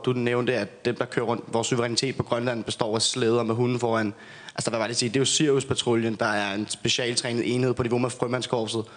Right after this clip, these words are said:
Og det er måske lidt bare at kalde dem slæder med hunde foran. Altså, det er jo, altså, specialtrænede mænd, vi har deroppe. Øhm, der var bare en kommentar faktisk. Jeg havde et spørgsmål til, øh, jeg kan ikke huske, hvad du hed, der i midten.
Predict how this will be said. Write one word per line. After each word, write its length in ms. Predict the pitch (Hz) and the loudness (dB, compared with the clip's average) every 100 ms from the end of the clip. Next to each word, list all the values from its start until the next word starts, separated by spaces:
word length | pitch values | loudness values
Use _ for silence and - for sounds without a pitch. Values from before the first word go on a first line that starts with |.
| - - - | -20 -20 -10
Og 80 | - | -2
det 40 | |
er 40 | 120 | 2
måske 240 | 127 143 | 2 2
lidt 300 | 135 131 - | 2 0 0
bare 120 | 117 | -4
at 60 | 131 | -2
kalde 200 | 151 120 | -2 -2
dem 120 | 127 | -2
slæder 340 | - 131 127 | 0 2 4
med 120 | 135 127 | 4 2
hunde 240 | 135 143 | 2 2
foran. 360 | 139 120 120 110 | 2 2 2 0
Altså, 220 | 113 113 | 0 0
det 120 | 113 | 2
er 40 | |
jo, 180 | 127 123 - - - - - _ | 2 2 -2 -10 -18 -20 -20 _
altså, 340 | - 117 113 - - | -2 -2 -2 -8 -10
specialtrænede 720 | - 131 127 120 - 135 117 | -4 0 2 0 0 0 0
mænd, 240 | 120 127 104 | 0 0 0
vi 80 | |
har 180 | 120 113 | 0 0
deroppe. 300 | 110 104 113 - - - - - - | 0 2 0 -4 -20 -20 -20 -20 -8
Øhm, 580 | - 120 110 120 113 104 - - - - | -2 0 2 0 -2 -4 -8 -20 -20 -4
der 60 | 123 | -2
var 100 | 117 | 0
bare 140 | 113 | -2
en 60 | 117 | -2
kommentar 320 | 123 113 110 | -4 -2 -2
faktisk. 220 | 113 110 | 0 0
Jeg 60 | 117 | 0
havde 60 | |
et 60 | 131 | -2
spørgsmål 580 | - 120 131 151 120 117 | 0 -2 0 2 2 0
til, 180 | - | 0
øh, 60 | 120 | 2
jeg 440 | 117 113 113 110 113 - - | 2 2 2 0 -2 -10 -8
kan 60 | - | -4
ikke 140 | 117 | -2
huske, 140 | 123 123 | 0 0
hvad 100 | 123 | 0
du 60 | |
hed, 140 | 135 117 | 0 0
der 100 | 131 | 0
i 40 | |
midten. 320 | 127 143 151 | 2 2 0